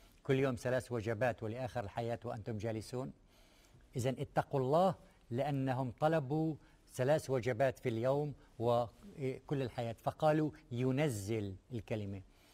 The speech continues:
لكن قال عيسى: "ربنا أنزل"، مرة واحدة فقط كمثال، "ربنا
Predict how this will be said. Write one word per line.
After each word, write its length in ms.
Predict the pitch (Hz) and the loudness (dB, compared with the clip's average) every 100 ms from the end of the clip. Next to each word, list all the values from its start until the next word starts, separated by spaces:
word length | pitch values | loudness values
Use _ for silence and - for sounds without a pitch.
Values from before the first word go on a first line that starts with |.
| - | -2
لكن 220 | 131 131 | 0 0
قال 280 | 135 - 202 | 0 4 6
عيسى: 460 | 190 175 - 165 160 - - | 6 4 2 0 0 -6 0
"ربنا 360 | 147 123 147 147 | 2 4 2 2
أنزل"، 640 | - 165 143 107 113 107 - - | 2 2 0 0 -2 -4 -10 -2
مرة 260 | 143 165 151 | 2 4 6
واحدة 380 | 156 156 135 131 | 4 2 0 -2
فقط 340 | - - 139 | -2 -2 -4
كمثال، 540 | - 120 113 127 101 95 _ - _ _ _ _ - - - - 120 | -2 -4 -4 -4 -6 -8 _ -20 _ _ _ _ -20 -20 -20 -8 0
"ربنا 480 | 135 113 131 131 | 0 2 2 0